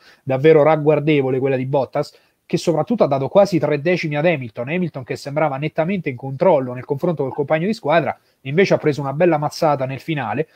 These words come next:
e per pochissimi millesimi ha tenuto dietro Verstappen, terzo con la Red Bull. La sorpresa sicuramente è Leclerc, Leclerc quarto con la Ferrari, un lavoro incredibile del monegasco che si è tenuto dietro addirittura anche Albon con l'altra Red Bull, quindi una Ferrari che con questi aggiornamenti sembra funzionare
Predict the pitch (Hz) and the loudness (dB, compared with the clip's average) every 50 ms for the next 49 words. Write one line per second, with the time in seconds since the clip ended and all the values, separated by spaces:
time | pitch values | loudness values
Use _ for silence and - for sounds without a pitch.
0 | _ _ _ _ - - 151 - 175 160 - - 180 - 220 208 - - 170 165 | _ _ _ _ -10 -6 0 2 2 2 4 2 0 2 2 -2 -2 -2 -6 -4
1 | 180 196 220 190 180 180 160 190 175 156 - - 151 156 151 156 147 147 165 160 | -2 -2 0 2 2 2 2 0 -4 -4 -4 -4 -4 -4 -2 -2 0 0 0 2
2 | 160 147 143 135 - - 151 120 110 - - 139 131 - 165 151 151 - 151 120 | 2 0 -2 -2 -6 -4 -2 -2 -2 -4 -8 -10 -4 -2 -2 -2 -2 -4 -12 -10
3 | 143 139 139 131 123 113 104 98 113 117 120 _ _ _ _ _ _ _ _ _ | -6 -6 -4 -4 -4 -6 -6 -8 -10 -10 -10 _ _ _ _ _ _ _ _ _
4 | _ _ _ _ _ _ - 147 165 165 - 180 165 - - 190 208 175 185 175 | _ _ _ _ _ _ 2 2 4 4 4 2 2 4 4 4 4 6 4 4
5 | 165 160 165 160 165 180 185 165 - 151 151 151 165 165 147 120 107 - - 123 | 4 4 4 4 4 2 0 0 0 0 0 0 2 2 0 0 -2 -6 -8 -8
6 | 123 131 127 165 170 165 160 - 143 - - 160 165 165 165 170 - - 160 139 | -8 -6 -2 0 0 0 0 -2 -8 -6 -2 0 2 2 2 0 -2 -4 -4 -2
7 | 143 143 147 147 143 - 147 143 139 120 107 113 113 117 120 127 139 160 156 151 | -2 0 0 0 -2 -2 -4 -2 -2 -4 -4 -6 -8 -6 -4 -2 0 0 -2 -2
8 | 160 156 - 151 151 147 160 156 147 156 151 139 135 139 143 151 147 147 151 151 | -4 -4 0 0 0 0 0 -2 0 0 -2 -2 -2 -6 -6 -6 -4 0 0 0
9 | 143 - - 151 127 147 - - - 160 156 - 151 147 143 139 143 143 156 156 | 0 0 -2 -6 -4 -4 -6 -2 -2 -2 -2 -2 -6 -6 -8 -8 -4 -2 0 0
10 | 156 151 135 139 143 135 - 160 151 143 151 147 - 151 - 151 156 151 147 143 | 0 0 -2 -4 -8 -6 -4 -4 -4 -4 -4 -6 -6 -6 -2 0 0 0 0 -2
11 | 151 147 135 - 143 143 147 143 - 147 143 139 123 110 107 107 110 110 - 160 | -4 -6 -6 -6 -4 -2 -2 0 0 0 0 0 -2 -4 -8 -10 -12 -6 -6 -6
12 | 147 135 127 123 - 147 151 160 147 - - 123 - 135 123 170 165 - 160 135 | -6 -6 -8 -6 -4 -2 -2 -2 -2 -2 -8 -12 -10 -4 -2 -2 0 0 -2 -4
13 | 123 143 139 147 151 165 160 - 151 - - 160 156 147 - - 139 123 - - | -4 -4 -4 -2 -2 -2 -2 -2 -4 -4 -4 -4 -2 -2 -4 -6 -8 -10 -6 -4
14 | 147 156 139 117 117 120 | -2 -2 -2 -2 -4 -8